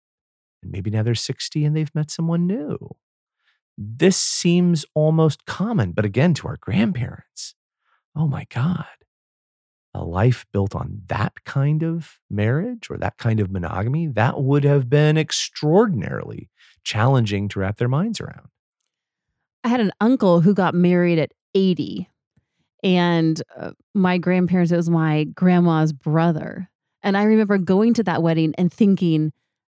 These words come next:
Speaker 2: "I think it was his third one as well." I remember going to that wedding and thinking, like, "Oh, this seems so strange." And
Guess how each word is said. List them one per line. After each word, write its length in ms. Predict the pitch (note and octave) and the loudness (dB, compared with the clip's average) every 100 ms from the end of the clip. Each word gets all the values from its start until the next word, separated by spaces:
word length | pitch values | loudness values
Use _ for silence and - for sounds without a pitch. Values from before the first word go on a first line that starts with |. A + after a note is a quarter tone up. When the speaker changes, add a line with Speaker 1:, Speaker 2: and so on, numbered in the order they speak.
| _ | _
Speaker 2:
"I 100 | F3 | -12
think 220 | D#3 D4 | -6 -4
it 80 | C4+ | -2
was 200 | D#3+ D3+ | -4 -4
his 140 | D#3+ - | -6 -6
third 240 | D3 C#3+ | -6 -4
one 180 | C#3 - | -6 -6
as 140 | D3+ | -6
well." 460 | C#3 G2+ D2+ E2+ E3+ _ _ _ _ _ _ _ | -4 -6 -6 -10 -14 _ _ _ _ _ _ _
I 100 | F3+ | 0
remember 300 | F#3+ G3 G3+ | 2 4 2
going 240 | F#3 F#3+ A3+ | 0 0 0
to 80 | |
that 180 | A3 D3+ | 0 0
wedding 260 | D#3 E3+ E3+ | 0 0 2
and 100 | E3 | 0
thinking, 300 | E3+ F3 E3+ | -2 -2 -2
like, 180 | E3 E3 _ | -2 -6 _
"Oh, 220 | B3 B3+ | -8 -6
this 160 | A3+ G#3+ | -4 -6
seems 360 | - C#4 C4+ - | -4 -2 -2 0
so 180 | A3+ | 0
strange." 1200 | G3 - - G3+ G3+ A3+ A#3+ G3 E3+ - G#3 - - _ _ _ _ _ _ _ _ _ _ _ _ | 0 -2 -6 -2 0 2 2 0 -2 -8 -12 -14 -20 _ _ _ _ _ _ _ _ _ _ _ _
And 560 | C#4+ D4 D4+ D#4 D4+ | 0 2 4 2 0